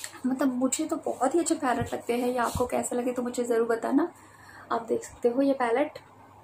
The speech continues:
और ये मुझे मिला था थ्री हंड्रेड रुपीज़ में।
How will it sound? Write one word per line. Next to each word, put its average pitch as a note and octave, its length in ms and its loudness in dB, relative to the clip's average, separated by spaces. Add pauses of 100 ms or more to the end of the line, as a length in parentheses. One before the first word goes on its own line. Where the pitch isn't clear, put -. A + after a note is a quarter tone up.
(720)
और A#3+ 320 6
ये C4+ 140 8
मुझे F4 200 6
मिला D#4+ 180 6
था D#4+ 120 2
थ्री C4+ 200 -4
हंड्रेड A#3 340 -6
रुपीज़ B3+ 460 -8
में। D4+ 120 -2